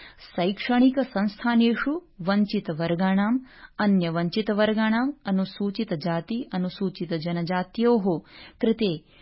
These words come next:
पञ्चाशत् प्रतिशतम् आरक्षणं वर्धयित्वा पञ्चषष्टिः प्रतिशतं यावत् कर्तुं बिहार प्रशासनस्य निर्णयः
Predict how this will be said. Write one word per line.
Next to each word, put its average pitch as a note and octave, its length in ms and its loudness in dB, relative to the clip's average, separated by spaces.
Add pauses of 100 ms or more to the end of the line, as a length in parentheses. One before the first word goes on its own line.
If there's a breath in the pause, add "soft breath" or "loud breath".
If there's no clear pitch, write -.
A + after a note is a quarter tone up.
(220 soft breath)
पञ्चाशत् A#3 680 2
प्रतिशतम् G3 720 -4
आरक्षणं G#3+ 680 -2 (380)
वर्धयित्वा G3+ 680 0 (480 soft breath)
पञ्चषष्टिः G#3 840 0
प्रतिशतं G#3 600 -2
यावत् E3 440 -4
कर्तुं G#3 460 -2
बिहार E3+ 500 -4
प्रशासनस्य A3+ 920 -4 (440 loud breath)
निर्णयः G3+ 680 2